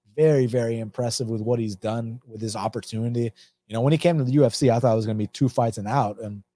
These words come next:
I mean, my boy's out here, uh, on, on, on a win streak, man. Um, so all respect,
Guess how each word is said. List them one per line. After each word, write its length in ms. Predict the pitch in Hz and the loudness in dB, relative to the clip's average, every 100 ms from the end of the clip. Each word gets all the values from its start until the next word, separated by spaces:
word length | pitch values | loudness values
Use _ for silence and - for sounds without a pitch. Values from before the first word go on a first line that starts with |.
| _ _ _ _ - | _ _ _ _ -18
I 40 | 87 | -8
mean, 180 | 107 | -2
my 120 | 120 135 | 0 2
boy's 340 | 117 147 120 | 2 2 2
out 220 | 127 143 | 2 2
here, 280 | 127 131 135 | 2 4 6
uh, 40 | |
on, 640 | 139 143 143 123 143 143 143 | 4 4 2 0 -2 -4 -6
on, 420 | 127 113 110 127 | -8 -10 -4 -2
on 160 | 123 135 | 0 0
a 40 | 117 | 2
win 200 | 135 220 | 0 -2
streak, 340 | - 98 - | -6 -10 -10
man. 260 | 101 127 113 | -8 -6 -6
Um, 300 | 101 107 104 | -6 -8 -10
so 400 | - 101 101 95 _ _ _ _ _ _ _ 85 | -8 -6 -8 -10 _ _ _ _ _ _ _ 2
all 180 | 117 | 6
respect, 480 | 160 135 - 135 190 | 6 4 0 2 2